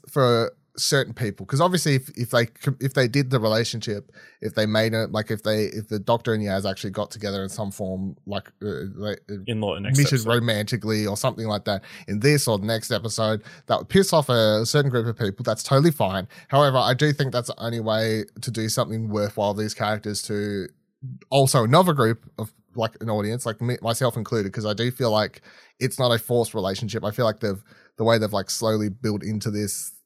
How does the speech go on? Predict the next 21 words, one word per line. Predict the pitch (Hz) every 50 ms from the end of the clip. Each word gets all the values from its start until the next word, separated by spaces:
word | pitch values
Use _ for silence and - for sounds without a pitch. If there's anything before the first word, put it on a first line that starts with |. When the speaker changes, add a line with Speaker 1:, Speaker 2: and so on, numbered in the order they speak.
| _ _
Speaker 1:
like, | - 110 98
I'm, | 120 127 131 127 - - - _ -
I'm | 151 151 135
buying | 117 135 135 143 131 123
into | 135 131 127 123 113
it | 101
at | 101
this | 95 107 107
point. | - - 95 90
Like, | 95 104 - -
Y-, | 143 139 -
Yaz's, | 147 156 147 151 156 135 143 139 131 123 113 - - _ _ _ _ _ _ _ - - - _
like, | - 156 151 131 -
Yaz's | 127 147 151 156 170 170 156 165 147 -
slow | - - 143 139 135 139 147 147 143 143 139
infatuation | 135 117 - 127 135 127 117 - - 127 113 - - 135 117 113 117 117 - -
with | 120 110
the | 104 104
Doctor, | 92 113 110 107 - 110
I | 98 104
feel, | - - 110 107 104 104 104 98 98 -